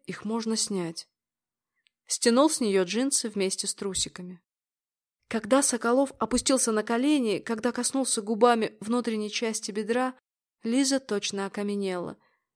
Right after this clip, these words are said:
Щеки тем временем вспыхнули от стыда, но взгляд отвести от Евгения не смогла.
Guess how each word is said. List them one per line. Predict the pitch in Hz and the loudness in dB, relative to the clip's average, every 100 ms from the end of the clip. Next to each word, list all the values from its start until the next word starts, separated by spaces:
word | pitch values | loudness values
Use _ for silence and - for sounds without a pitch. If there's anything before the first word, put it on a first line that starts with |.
| _ | _
Щеки | - - 220 214 | -4 6 6 6
тем | 208 220 | 0 0
временем | 208 214 214 214 | 6 6 6 0
вспыхнули | 208 - 240 - 214 208 | 0 -2 -2 -2 0 0
от | 214 | 0
стыда, | - 240 202 254 254 _ _ _ - | -4 -4 0 0 -2 _ _ _ 0
но | 226 | 0
взгляд | 214 - 247 277 - | 0 0 0 0 -2
отвести | 220 214 214 - - - | -8 -6 -4 -4 -4 -2
от | 196 202 | -2 -4
Евгения | 226 196 226 240 226 220 | -6 -4 -2 0 0 -2
не | 214 | 0
смогла. | 214 226 202 202 185 | 0 -2 -2 -4 -4